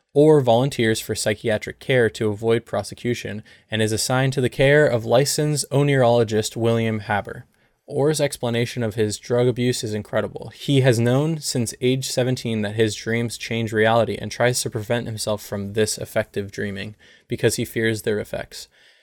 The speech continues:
Haber re-, initially considers Orr's fear as a delusional symptom of neurosis or psychosis, referring to him as possibly an intelligent schizophrenic.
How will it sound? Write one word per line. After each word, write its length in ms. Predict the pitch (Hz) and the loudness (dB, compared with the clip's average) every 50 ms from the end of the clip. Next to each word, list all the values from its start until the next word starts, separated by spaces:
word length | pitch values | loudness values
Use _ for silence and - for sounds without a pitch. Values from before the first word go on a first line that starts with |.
| _ _ _ | _ _ _
Haber 360 | - 127 131 131 151 156 151 | 2 4 4 6 6 6 6
re-, 140 | 131 127 135 | 4 4 2
initially 460 | - 127 120 117 127 - - 170 170 165 | 2 2 2 2 0 0 0 -2 -2 -2
considers 480 | - 151 131 - 139 120 123 120 117 | -2 -4 -4 0 2 2 2 2 2
Orr's 320 | - 120 120 123 127 - - | 0 0 0 0 0 0 -4
fear 340 | - - 113 110 110 110 | -4 -2 0 2 4 4
as 160 | - 110 110 107 | 4 2 0 0
a 80 | 107 | 0
delusional 720 | 104 113 107 110 131 147 151 139 147 147 147 147 147 143 | 0 0 0 2 2 2 0 0 -2 -2 -2 -2 -4 -4
symptom 580 | 135 - - 123 120 110 - 104 101 101 104 - - | -4 -4 -4 -4 -4 -4 -4 -4 -4 -4 -6 -6 -6
of 140 | 110 101 | -6 -4
neurosis 600 | 110 104 104 107 113 123 131 131 - 143 131 - - | -4 -2 -2 0 0 0 0 0 0 -2 -2 -2 -2
or 120 | - 113 | -6 -8
psychosis, 760 | 113 - - - - - - 113 110 - - - - - - - _ - - - _ | -8 -6 -6 -6 -6 -2 -2 -2 -2 -2 -6 -12 -12 -12 -14 -16 _ -20 -20 -14 _
referring 380 | - 113 - - 135 135 139 135 | -4 -4 -4 -2 0 0 0 0
to 100 | - 139 | 0 0
him 240 | 127 135 135 131 131 | 2 2 2 0 0
as 240 | - 107 104 101 - | -2 -4 -4 -6 -8
possibly 720 | - - - 113 110 - 135 127 127 127 127 127 127 - | -8 -4 -4 -4 -2 -2 -4 -2 0 0 0 0 0 -2
an 140 | - 104 101 - | -4 -8 -8 -8
intelligent 720 | - 95 - - 110 113 123 123 113 120 120 120 - - | -8 -8 -4 -2 0 0 2 0 0 -2 -4 -4 -6 -10
schizophrenic. 760 | - - - - - - 104 - - 110 101 - - - _ | -12 -8 -8 -8 -8 -10 -12 -10 -10 -10 -10 -10 -12 -18 _